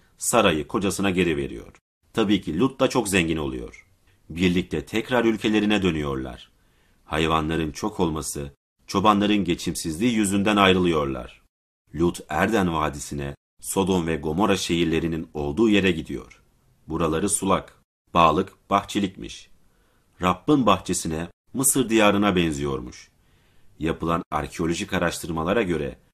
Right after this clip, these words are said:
milattan önce iki binlerde bu bölgede yerleşik bir uygarlığın bulunduğu fakat milattan önce bin dokuz yüz yıllarında birdenbire kasabaların alt üst olduğu,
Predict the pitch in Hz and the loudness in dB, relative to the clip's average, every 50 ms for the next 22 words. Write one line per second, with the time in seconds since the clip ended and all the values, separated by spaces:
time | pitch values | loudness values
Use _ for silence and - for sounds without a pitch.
0 | _ - 82 90 92 101 107 107 - 147 131 120 101 92 85 90 92 - - - | _ -4 0 2 4 4 2 2 0 0 0 2 2 0 0 -2 -6 -6 -8 -6
1 | - 143 131 123 98 87 85 80 76 71 67 71 69 76 - _ _ _ _ _ | -4 -2 0 0 0 0 0 0 -2 -2 -4 -6 -8 -8 -10 _ _ _ _ _
2 | _ - 123 143 120 110 98 92 87 92 90 85 82 73 67 71 73 78 80 87 | _ -4 -2 2 4 4 4 4 4 2 2 2 0 -2 -2 -2 -2 -2 -2 -2
3 | 87 - 151 - - 113 92 92 90 82 90 85 82 78 82 113 135 127 101 92 | -2 -4 -4 -4 -2 0 2 2 2 2 2 2 2 2 2 0 0 2 2 0
4 | 87 85 78 73 71 73 71 69 69 - _ _ _ _ _ _ _ _ - - | 0 0 -2 -4 -6 -6 -6 -8 -10 -14 _ _ _ _ _ _ _ _ -6 -6
5 | 104 - 123 113 - - 87 85 87 92 95 95 - - 120 113 104 92 87 80 | -2 -2 -2 -2 -2 -2 0 2 2 2 2 0 0 -2 -2 0 0 0 0 -2
6 | 87 78 78 80 80 73 82 80 - 147 143 117 117 98 82 85 87 87 85 85 | -4 -4 -4 -6 -4 -4 -6 -4 -4 -4 -2 -2 -2 -2 0 0 0 0 2 2
7 | 85 85 87 82 80 78 80 80 - - _ _ _ _ _ _ - 139 151 135 | 0 0 -2 -2 -4 -4 -4 -4 -6 -8 _ _ _ _ _ _ 0 2 2 2
8 | 117 113 107 101 95 90 90 90 90 87 - - 95 87 - 135 107 104 92 90 | 4 2 2 2 2 2 0 0 -2 -2 -4 -6 -6 -4 -2 0 2 2 4 4
9 | 87 90 90 - - 78 76 76 76 - 147 143 - - 104 87 82 71 76 78 | 2 0 -2 -4 -4 -6 -4 -4 -4 -6 -6 -4 -2 0 0 0 0 -2 -2 -4
10 | 73 73 - | -4 -6 -8